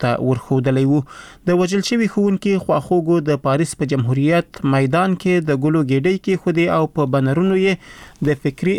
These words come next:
افراطیت پر ضد لیکلي وو. سامویل پاتې د اکتوبر په شپاړسمه د عبدالله په نوم د یوه چچنیایي ځوان په لاس، چې مخکې په مسکو کې اوسېده او پاریس ته کډوال شوی و، د چړو په وسیله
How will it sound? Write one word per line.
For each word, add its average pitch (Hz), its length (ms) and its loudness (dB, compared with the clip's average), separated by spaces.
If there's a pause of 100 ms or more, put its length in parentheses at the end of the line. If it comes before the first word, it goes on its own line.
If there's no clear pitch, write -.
(100)
افراطیت 147 580 -4
پر 135 220 0
ضد 143 200 -2 (220)
لیکلي 131 400 0
وو. 151 80 4 (1200)
سامویل 151 420 2 (500)
پاتې 165 440 0
د 156 100 0
اکتوبر 156 380 -2
په 147 100 -6
شپاړسمه 151 480 -2
د - 80 0
عبدالله 151 400 0
په 196 140 -2
نوم 190 160 0
د 170 80 2
یوه 160 160 0
چچنیایي 160 500 -2
ځوان 170 240 0 (140)
په 151 60 -2 (100)
لاس، 175 160 0 (120)
چې 165 80 -2 (120)
مخکې 165 420 -2
په 160 120 0
مسکو 202 360 -2
کې 208 120 -2
اوسېده 180 460 0
او 165 60 2 (100)
پاریس 156 300 0
ته 165 120 -4
کډوال 135 360 0
شوی 202 240 0
و، 208 100 2 (540)
د 147 160 0
چړو 165 260 2 (240)
په 151 40 2 (120)
وسیله 147 380 0